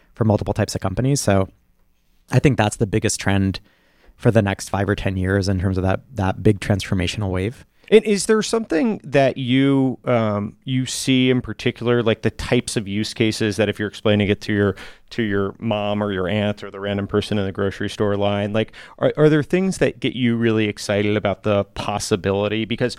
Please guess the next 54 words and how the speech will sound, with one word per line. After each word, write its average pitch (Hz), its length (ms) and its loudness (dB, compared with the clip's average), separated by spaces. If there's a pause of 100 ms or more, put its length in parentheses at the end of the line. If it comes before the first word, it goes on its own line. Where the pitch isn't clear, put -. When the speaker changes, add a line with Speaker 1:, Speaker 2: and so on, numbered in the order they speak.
(140)
Speaker 2:
when 139 140 0
Speaker 1:
Sure. 139 320 2
Speaker 2:
I, - 180 -20
when 127 260 0
I 139 100 2
talk 131 240 0
to 113 80 -6
people 107 240 -2
about 98 300 0
it, - 540 -6
it, - 180 -6
it 123 120 0
often 117 300 0
can 113 160 -4
feel 113 320 0
abstract 98 920 -4
or, 101 560 0 (400)
uh, 101 320 0
it 127 60 -2
Speaker 1:
Yeah. 104 80 0
Speaker 2:
can 110 120 -2
feel, 127 200 4
like, 113 140 2
very 110 200 2
media 110 440 -2
centric, 139 600 -4
right? 127 300 0
I-, 120 180 -4
in 117 180 -2
certain 113 260 -2
aspects, 113 580 -2 (240)
Chat 170 280 0
G 180 100 -8
P 143 100 -8
T 135 120 -2
has 117 100 -2
democratized 110 580 -2
it 104 140 0
in 98 80 -4
a 95 60 -2
way 98 280 0
that 98 140 -2
Speaker 1:
Yeah, 107 80 2
Speaker 2:
I - 20 2
think 104 80 2
Speaker 1:
it's - 80 -2
Speaker 2:
people 113 200 2
Speaker 1:
helped 104 40 2
a 98 80 0
Speaker 2:
now 95 80 0
Speaker 1:
lot. 107 140 2
Speaker 2:
internalize 101 560 0
a - 20 0
lot 117 320 0